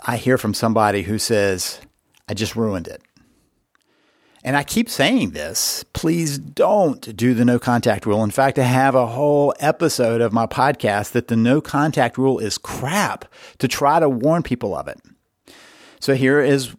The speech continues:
what basically happens. They do that. They work my program, they're getting connection, and then they go to no contact, to which their spouse goes,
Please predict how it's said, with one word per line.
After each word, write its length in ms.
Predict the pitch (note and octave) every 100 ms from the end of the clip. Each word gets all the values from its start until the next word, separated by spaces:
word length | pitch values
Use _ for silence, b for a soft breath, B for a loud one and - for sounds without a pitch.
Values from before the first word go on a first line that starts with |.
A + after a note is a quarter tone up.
| _
what 240 | B2+ B2+
basically 380 | B2 A2+ - C#3+
happens. 400 | D#3 F#3 F#2+ F#2
They 120 | -
do 520 | B2 A#2 G3+ A#2 A#2 B2+ _ _ _
that. 300 | G2+ F#2 D#2+
They 160 | G#2 B2
work 240 | A#2 C#3
my 140 | D3 E3
program, 460 | C#3 A#2 A#2 A#2
they're 100 | G#2+
getting 220 | F#2+ A#2+
connection, 460 | C#3+ C#3+ B2 - B2
and 160 | A#2 A2+
then 120 | A#2+
they 100 | C3
go 160 | B2
to 80 | B2
no 160 | A#2+ B2
contact, 640 | - B2 A#2+ G2+ - - -
to 120 | C3+
which 300 | B2+ D3+ -
their 140 | C#3+
spouse 400 | C#3 - A#2 A2
goes, 400 | - A2 G#2+ G2